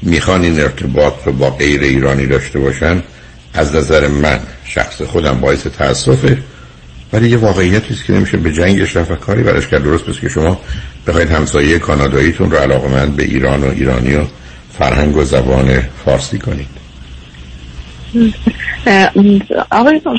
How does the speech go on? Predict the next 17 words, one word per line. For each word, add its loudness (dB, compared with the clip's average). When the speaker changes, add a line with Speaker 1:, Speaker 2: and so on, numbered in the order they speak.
Speaker 2:
شما 2
منظورتون 0
اینه -6
که 0
اگه 0
اینا 2
فردا 2
بزرگ 0
شدن، 0
حالا 2
با 4
یکی 0
غیر 4
ایرانی 2
رفته، 0
حالا، 0
ام، 0